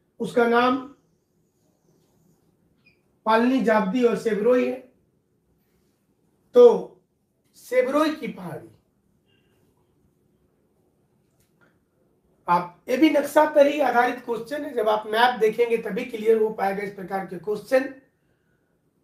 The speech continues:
और अगला question बहुत ज्यादा टफ नहीं है, बैंकॉक किस नदी के किनारे है? ये सारे अच्छे अच्छे क्वेश्चन सब आ रहे हैं, आप जिसको बना पाइएगा easily। बैंकॉक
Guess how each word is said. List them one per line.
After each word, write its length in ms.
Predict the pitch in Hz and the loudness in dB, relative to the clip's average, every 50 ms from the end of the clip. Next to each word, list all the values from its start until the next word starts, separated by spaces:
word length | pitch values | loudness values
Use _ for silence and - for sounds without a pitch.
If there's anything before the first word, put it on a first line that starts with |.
| _ _ _ _ _ _ _ - | _ _ _ _ _ _ _ -6
और 100 | 202 202 | 0 0
अगला 240 | 220 220 247 277 285 | 2 2 4 2 2
question 460 | 277 285 262 240 240 - 294 294 269 | 2 0 -2 -2 -2 -4 -10 -10 -10
बहुत 180 | 262 262 247 220 | -10 -10 -6 0
ज्यादा 280 | 226 220 220 240 247 | 2 2 2 2 -2
टफ 220 | 247 254 240 233 226 | -2 -2 -2 -2 -2
नहीं 200 | 220 226 233 240 | -2 -4 -2 -4
है, 140 | 254 214 | -4 -2
बैंकॉक 480 | 196 208 202 208 214 220 262 262 254 - | -2 -2 0 0 2 2 2 2 2 -4
किस 200 | 247 226 - - | -8 -8 -2 -2
नदी 180 | 233 220 226 226 | -2 -2 -2 -4
के 180 | 226 233 - | -6 -6 -8
किनारे 320 | - 214 208 214 220 226 240 | -6 -4 -2 0 2 2 0
है? 240 | 247 254 - - _ _ _ _ _ _ _ _ _ _ _ _ _ _ _ _ _ _ _ _ _ _ _ _ _ _ _ _ - - | 0 -2 -8 -14 _ _ _ _ _ _ _ _ _ _ _ _ _ _ _ _ _ _ _ _ _ _ _ _ _ _ _ _ -8 -4
ये 80 | 220 | -4
सारे 280 | - - 214 214 233 233 | 2 4 4 6 6 4
अच्छे 240 | 220 220 - - 247 | 2 -2 -6 -4 -4
अच्छे 200 | 247 247 - 240 | -4 -4 -6 -8
क्वेश्चन 380 | - 226 214 214 - 254 254 - | -4 -2 -2 -2 -4 -6 -8 -6
सब 200 | 247 254 208 214 | -6 -4 -2 0
आ 60 | 220 | 0
रहे 180 | 226 247 254 | 2 2 0
हैं, 60 | 247 240 | 0 -2
आप 200 | 220 226 - - | -2 -4 -6 -8
जिसको 280 | 180 170 - - - 240 | -8 -8 -8 -8 -8 -6
बना 320 | 190 226 240 269 277 277 277 | -4 -2 0 2 0 0 2
पाइएगा 340 | 233 214 208 202 196 196 196 | 2 2 2 4 2 2 2
easily। 380 | 196 196 190 208 202 185 - - - _ _ _ _ _ _ _ _ _ _ _ _ _ _ _ _ _ _ _ _ _ _ _ _ _ _ _ _ _ _ _ _ _ _ _ _ _ - 165 | 0 -2 -4 -6 -10 -12 -14 -18 -20 _ _ _ _ _ _ _ _ _ _ _ _ _ _ _ _ _ _ _ _ _ _ _ _ _ _ _ _ _ _ _ _ _ _ _ _ _ -12 -8
बैंकॉक 800 | 143 151 202 208 226 226 226 - 262 269 269 269 - - - | -2 0 0 0 0 -2 -2 0 0 0 0 0 -2 -10 -16